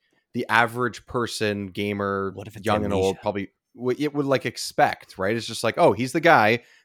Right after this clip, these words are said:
Speaker 1: There's no origin. It's just go into it," right? I think that's, that's definitely a way
Speaker 2: Yeah.
Speaker 1: to go, and there's nothing wrong with that at all, like you said. But they're gonna sort of subvert that a little bit and be like, "He's the fish out of water in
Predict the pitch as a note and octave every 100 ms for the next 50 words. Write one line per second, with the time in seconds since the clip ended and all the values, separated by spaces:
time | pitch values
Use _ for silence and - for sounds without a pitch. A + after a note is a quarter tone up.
0 | - G#2+ C3+ C3+ A#2+ A2+ G#2+ A2 G#2 A2
1 | - - _ G#2 A2 G2+ F2+ F2 - F#2
2 | A#2 B2 C3+ C#3 C3 - C3+ C3 - -
3 | D#3+ E2+ A#2 F2 A#2 F#2+ G#2 - C#3 F#2+
4 | A#2 F#2+ F2 F2 F#2+ G2 E2+ E2 E2+ A#2
5 | F2+ - _ _ _ _ - G#2+ G2+ -
6 | _ _ - A#2 B2 A#2+ - B2+ A2+ C3
7 | A2 D3 C3+ A#2 G#2+ G#2+ G2+ G#2+ G#2 G2+
8 | G#2 F#2+ - A#2+ A2+ - G#2 A2 G2 F2
9 | F2+ F2+ E2+ E2+ - G2+ F2+ E2+